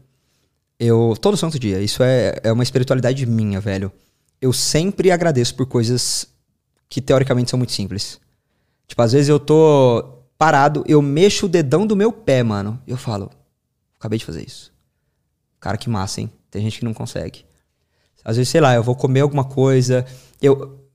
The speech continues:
geralmente, eu, eu saio da cozinha, eu vou pra sala do meu apartamento antes de ir pro meu quarto, e eu sempre dou uma paquerada na sala. E eu fico, "Que massa morar aqui, velho. Que da hora." Aí eu vou pra minha sacada, eu olho, "Mano, eu moro em Maringá, velho. Que cidade maravilhosa de se morar."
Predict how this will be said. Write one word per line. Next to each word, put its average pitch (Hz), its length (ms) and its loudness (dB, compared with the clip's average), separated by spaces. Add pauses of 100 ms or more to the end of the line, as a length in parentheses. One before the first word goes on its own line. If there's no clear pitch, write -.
geralmente, 165 560 4
eu, 120 180 4
eu 131 380 2
saio 160 240 2
da - 80 0
cozinha, 151 320 0
eu 135 40 4
vou 123 120 0
pra 131 100 2
sala 127 240 2
do 113 40 -6
meu 120 80 0
apartamento 113 460 -2
antes 117 140 -2
de 117 80 -4
ir 110 60 -2
pro 110 100 -10
meu 107 140 -4
quarto, 135 340 0 (320)
e 131 60 -6
eu 131 40 0
sempre 175 240 -2
dou 151 120 -2
uma 143 80 -2
paquerada 135 400 0
na 123 80 -2
sala. 98 480 -6 (600)
E 131 60 -4
eu 127 100 0
fico, 127 380 -4 (460)
"Que - 120 -16
massa 110 440 -6
morar 101 180 -6
aqui, 113 220 -10
velho. 90 280 -10 (320)
Que - 120 -18
da 107 180 -4
hora." 107 300 -4 (360)
Aí 127 140 0
eu 131 80 6
vou 143 140 2
pra 156 100 2
minha 147 160 -2
sacada, 131 500 0
eu 113 140 0
olho, 123 180 0
"Mano, 120 400 -4 (360)
eu - 60 -12
moro 160 120 -8
em 185 40 -4
Maringá, 165 540 -4
velho. 98 220 -8
Que - 140 -12
cidade 143 360 -6
maravilhosa 120 600 -4
de - 40 -14
se - 80 -8
morar." 104 380 -6